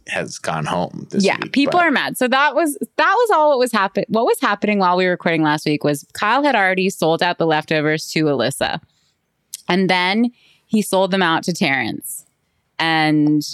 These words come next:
Speaker 2: I think he must have, like, cleared it with Turner that he sold them out. And it was like, "Okay, great. All eyes on Joseph. We're getting Joseph out this week."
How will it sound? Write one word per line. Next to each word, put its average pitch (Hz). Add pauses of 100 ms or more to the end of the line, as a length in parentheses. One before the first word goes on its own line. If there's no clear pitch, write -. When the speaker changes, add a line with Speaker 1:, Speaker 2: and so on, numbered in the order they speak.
(360)
Speaker 2:
I 165
think 214
he 262
must 202
have, 180
like, 170
cleared 170
it 165
with 156
Turner 151
that 147
he 147
sold 143
them 139
out. 139
And 160
it 147
was 143
like, 143 (140)
"Okay, 170
great. 139 (840)
All 202
eyes 170
on 156
Joseph. -
We're 165
getting 165
Joseph 160
out 147
this 156
week." -